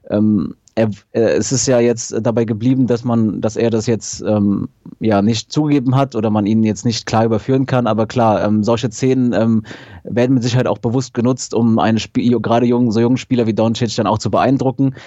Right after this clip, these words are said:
Ähm, ob das der jetzt der Grund war, warum er nicht gut getroffen hat, ist immer schwer zu sagen. Aber ja, ich glaube, das wird auch im nächsten Spiel nicht weniger werden. Also die werden weiterhin versuchen, äh, ihn zu beeindrucken. Ja, und darauf hoffen, dass er wieder eine schwache Nacht hat.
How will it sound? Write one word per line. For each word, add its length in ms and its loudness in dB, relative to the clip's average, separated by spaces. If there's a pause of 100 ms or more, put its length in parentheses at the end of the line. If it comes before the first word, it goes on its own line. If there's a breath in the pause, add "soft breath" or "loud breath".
(320 loud breath)
Ähm, 480 2
ob 220 -4
das 320 -2
der 160 2
jetzt 180 0
der 80 -2
Grund 240 -2
war, 100 0
warum 180 2
er 60 2
nicht 140 -2
gut 100 -4
getroffen 420 -2
hat, 120 0
ist 160 -8
immer 160 0
schwer 180 -2
zu 140 -10
sagen. 320 0
Aber 380 0 (100)
ja, 220 0
ich 100 -2
glaube, 240 0
das 160 -2
wird 120 0
auch 100 -2
im 160 2
nächsten 260 -2
Spiel 320 -2
nicht 140 0
weniger 320 0
werden. 280 0
Also 200 -2
die 120 0
werden 220 0
weiterhin 300 0
versuchen, 540 0
äh, 120 -4
ihn 220 0
zu 140 -4
beeindrucken. 680 0 (720 loud breath)
Ja, 160 2
und 420 -4
darauf 220 -2
hoffen, 240 -2
dass 180 -4
er 360 0
wieder 100 0
eine 120 -2
schwache 260 -2
Nacht 260 -2
hat. 100 -8